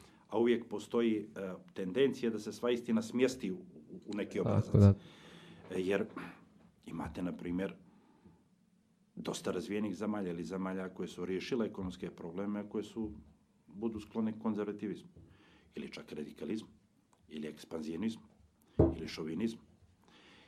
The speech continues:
Speaker 1: Imate ljudi koji, e, po toj prirodi stvari ili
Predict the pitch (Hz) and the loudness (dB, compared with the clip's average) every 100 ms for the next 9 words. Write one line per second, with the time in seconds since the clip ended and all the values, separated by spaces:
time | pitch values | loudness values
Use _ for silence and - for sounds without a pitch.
0 | - 85 90 92 104 92 95 95 110 107 | -14 -8 -4 -4 -2 -2 -2 0 0 0
1 | 110 101 95 104 - 95 95 110 - 110 | -2 -2 -2 -4 -8 -10 -8 -6 -4 -4
2 | - 120 104 92 - 95 92 110 107 101 | -2 -4 -4 -8 -6 -4 -2 -2 -2 -4